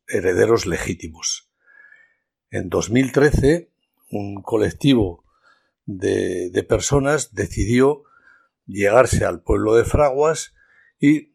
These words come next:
mm, bajo su responsabilidad, sin ayuda de ningún tipo de nadie ni nada,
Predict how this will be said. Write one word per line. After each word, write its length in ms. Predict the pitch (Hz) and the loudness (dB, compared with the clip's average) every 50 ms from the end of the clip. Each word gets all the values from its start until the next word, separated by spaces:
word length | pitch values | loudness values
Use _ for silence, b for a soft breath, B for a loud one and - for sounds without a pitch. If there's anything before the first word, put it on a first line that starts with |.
| _ _ _ - | _ _ _ -20
mm, 640 | 135 107 101 101 98 92 92 92 95 92 92 92 92 | -20 -20 -20 -20 -20 -20 -20 -20 -20 -20 -20 -14 -8
bajo 340 | 95 95 92 - - 101 92 | -4 -4 -4 -4 -4 -6 -6
su 440 | 87 - - - 92 90 90 90 87 | -4 -4 -6 -6 -8 -12 -14 -12 -8
responsabilidad, 800 | 92 98 95 - - 98 90 - - 92 87 90 95 110 135 156 | -6 -6 -6 -6 -8 -10 -8 -6 -6 -4 -4 -2 2 4 4 4
sin 220 | 131 - - 101 | 4 2 -2 -4
ayuda 340 | 90 87 92 101 110 110 107 | -2 -2 -2 0 2 4 4
de 140 | 104 104 101 | 2 2 0
ningún 420 | 98 101 95 92 101 104 101 92 | -4 -6 -6 -4 -6 -6 -6 -6
tipo 340 | - 123 113 110 - 104 98 | -4 -4 -4 -2 0 0 0
de 120 | 98 95 87 | 0 -2 0
nadie 400 | 101 110 113 113 113 113 117 117 | 2 2 2 2 2 0 -2 0
ni 100 | 123 131 | 0 0
nada, 300 | 139 147 151 160 156 | 0 -2 -2 -6 -8